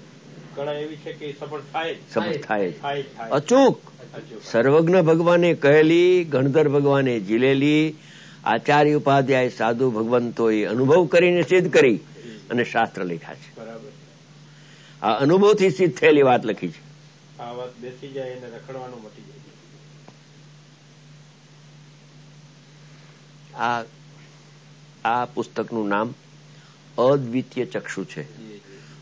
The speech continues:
Speaker 2: અજોડ આંખ.
Speaker 1: જો આ આંખ છે, ફોટો જુઓ પર.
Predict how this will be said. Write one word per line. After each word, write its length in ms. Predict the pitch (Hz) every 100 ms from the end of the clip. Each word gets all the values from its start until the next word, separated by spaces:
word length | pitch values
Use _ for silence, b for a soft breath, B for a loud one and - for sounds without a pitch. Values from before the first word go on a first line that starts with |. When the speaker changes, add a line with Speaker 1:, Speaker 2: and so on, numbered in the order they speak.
| -
Speaker 2:
અજોડ 460 | 123 127 180 190 180
આંખ. 400 | 139 131 104 - - - - -
Speaker 1:
જો 100 | 131
આ 240 | 135 139 139
આંખ 80 | 139
છે, 300 | - 127 131
ફોટો 260 | 123 123
જુઓ 220 | 107 123
પર. 200 | 104 104